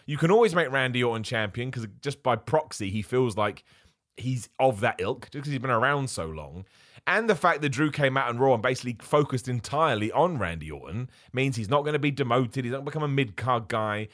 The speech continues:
It's not been done because the powers that be don't deem him to be good enough as a champion. It's just building to something else. And again, I hope he wins it back from Randy, again, who is a major player, when we have fans, and then the Drew McIntyre experiment is not only a success,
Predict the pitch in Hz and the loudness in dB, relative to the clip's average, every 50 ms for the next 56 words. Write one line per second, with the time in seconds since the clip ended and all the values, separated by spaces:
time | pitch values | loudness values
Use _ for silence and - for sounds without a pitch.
0 | - - - - 113 110 - 135 160 151 - - 160 151 135 151 139 139 139 139 | -18 -18 -10 -10 -8 -4 0 2 2 2 2 0 -2 0 2 2 2 2 2 0
1 | 139 131 - - 135 127 110 117 95 - 123 131 143 139 135 117 - - 131 131 | -2 -4 -2 -2 -2 -2 -2 -6 -8 -4 -2 0 0 0 0 -2 -4 -4 -4 -2
2 | 123 101 127 131 123 95 117 127 127 120 117 110 104 - 90 92 107 90 117 104 | 0 0 0 0 0 -2 -4 -4 -2 -2 -4 -4 -6 -8 -8 -8 -8 -6 -6 -6
3 | 92 107 107 98 - 107 98 98 85 - 117 120 120 117 104 85 78 78 - - | -4 -4 -6 -6 -6 -8 -12 -10 -10 -8 -6 -6 -6 -8 -8 -10 -12 -12 -12 -14
4 | 127 - - - 151 131 107 95 95 127 131 135 127 135 131 131 139 135 - - | -14 -10 -6 -6 -6 -6 -4 -2 0 2 2 2 0 -2 -4 -4 -6 -6 -4 -4
5 | 127 120 131 139 139 165 170 131 - - - - _ _ _ _ _ _ _ - | -6 -4 -6 -6 -4 -2 -4 -4 -6 -8 -18 -20 _ _ _ _ _ _ _ -8
6 | 98 107 113 98 143 123 110 110 120 120 107 120 104 87 95 90 117 139 139 107 | -6 -4 -2 0 2 2 2 2 2 2 2 0 -2 -2 -2 0 0 0 0 0
7 | 104 87 - 98 82 - - 147 143 - 107 104 104 101 98 98 98 80 92 82 | -4 -4 -4 -6 -4 -2 -4 -2 -2 0 -2 -2 -2 -2 -6 -6 -6 -6 -8 -6
8 | 87 101 101 98 98 95 87 78 80 87 110 123 123 95 101 80 - 98 92 90 | -4 -4 -4 -4 -4 -6 -6 -6 -4 -2 -2 -2 -2 -4 -6 -10 -6 -6 -6 -4
9 | 87 82 - _ - _ - 127 156 160 156 139 135 123 113 - - 117 104 101 | -6 -8 -10 _ -16 _ 0 2 2 2 2 2 0 0 -2 -2 -4 -4 -4 -2
10 | 98 98 95 - 76 101 98 92 92 82 90 117 113 110 107 101 113 107 - - | -4 -4 -6 -8 -10 -8 -6 -6 -6 -4 -4 -4 -2 -2 -4 -6 -6 -10 -6 -4
11 | 104 98 98 95 92 - - - 127 117 110 101 101 95 107 104 117 135 - 123 | -2 -2 -2 -2 -6 -8 -4 0 0 2 2 0 -2 -6 -10 -6 -6 -6 -4 -4
12 | 127 123 117 113 110 - 110 101 - - 190 170 151 - - | -4 -2 -4 -4 -4 -6 -8 -8 -4 0 2 2 2 0 -4